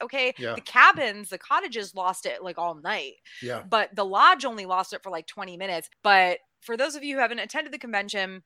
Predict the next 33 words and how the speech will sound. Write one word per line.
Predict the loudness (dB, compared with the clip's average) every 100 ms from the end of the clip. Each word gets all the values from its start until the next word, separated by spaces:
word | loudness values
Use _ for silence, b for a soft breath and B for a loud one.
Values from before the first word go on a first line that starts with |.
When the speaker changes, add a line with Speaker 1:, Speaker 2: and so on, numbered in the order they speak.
| _
Speaker 1:
the | -10 -6
Faceless | -4 -6 -10 -4
Man | -4 -4
Assassin | 2 2 2 -2
game | -6 -4 -4 -8 -10
is | -8 -8
something | -10 -12 -14 -14
you | -12
do | -8
have | -8 -8
to |
sign | -2 -2 -2
up | -4
for | -10
prior | -6 -2 0 0
to | -4 -10
the | -14
convention, | -8 -6 -6 -6 -6 -6 -8
and | -4
I'll | -4
get | -4 -6
into | -6
that | -2 -2
in | -2
a | -10
little | -12
bit. | -8 -6 -6 -8 -4
But | 0 0 -2
basically, | 0 0 -2 -6 -4 -4 -6
you | -2 2
are | 2
assigned | 2 4 6 6 2
somebody | -2 0 2 0 -2 -10